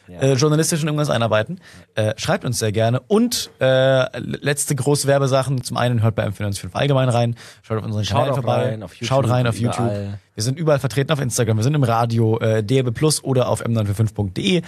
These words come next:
Speaker 2: Und vor allem hört jeden Donnerstag, jeden letzten Donnerstag der Woche um neunzehn Uhr rein. Äh, da gibt's die Gamefabrik, also das, was wir hier machen, noch mit ganz vielen tollen anderen Leuten als Radioprogramm, also auch noch, äh, untermalt mit Musik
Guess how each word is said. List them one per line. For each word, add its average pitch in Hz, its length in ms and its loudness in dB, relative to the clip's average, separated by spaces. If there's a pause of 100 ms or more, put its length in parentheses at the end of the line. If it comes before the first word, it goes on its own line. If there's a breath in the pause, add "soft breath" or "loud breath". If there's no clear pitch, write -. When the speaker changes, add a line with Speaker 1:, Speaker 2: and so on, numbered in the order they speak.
(500 loud breath)
Speaker 2:
Und 240 260 2
vor 139 220 0
allem 151 200 2
hört 135 180 4
jeden 131 220 2
Donnerstag, 120 580 2 (220)
jeden 143 160 2
letzten - 340 0
Donnerstag 123 500 2
der 117 100 2
Woche 127 180 2
um 143 200 2
neunzehn 170 420 2
Uhr 165 120 2
rein. 147 280 2 (260 loud breath)
Äh, 127 160 2
da 120 100 4
gibt's 123 220 0
die 123 80 2
Gamefabrik, 139 500 2
also 104 140 0
das, 101 160 0
was 95 120 -4
wir 101 60 2
hier 139 140 2
machen, 120 280 0
noch 127 160 0
mit 110 120 0
ganz 147 220 0
vielen 139 200 0
tollen 120 220 2
anderen 135 300 2
Leuten 107 460 2
als 101 260 -8 (100)
Radioprogramm, 110 760 -2
also 98 260 0
auch 90 100 -6
noch, 95 300 -2
äh, 101 220 4
untermalt 120 500 2
mit 170 160 -2
Musik 117 580 2